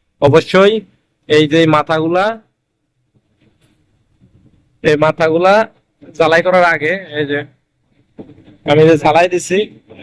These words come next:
দেখতে পাচ্ছেন, আমি কিন্তু এখানে ঝালাই এখনো দেই নাই।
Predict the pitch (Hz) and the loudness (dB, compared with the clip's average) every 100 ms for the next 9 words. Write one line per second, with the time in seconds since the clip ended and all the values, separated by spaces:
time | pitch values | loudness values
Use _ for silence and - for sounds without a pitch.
0 | - 175 - 175 180 - 185 196 _ _ | -4 -4 0 0 0 0 -4 -4 _ _
1 | _ _ _ _ _ _ _ _ _ _ | _ _ _ _ _ _ _ _ _ _
2 | _ _ _ _ _ _ _ _ _ _ | _ _ _ _ _ _ _ _ _ _
3 | _ _ _ _ _ _ - - - 151 | _ _ _ _ _ _ -16 -14 -6 -2
4 | 156 170 185 170 175 175 196 175 170 151 | -2 -2 0 0 0 0 0 -2 -4 -4
5 | 156 170 160 170 175 180 170 139 | -2 -2 -4 -6 -2 0 0 -2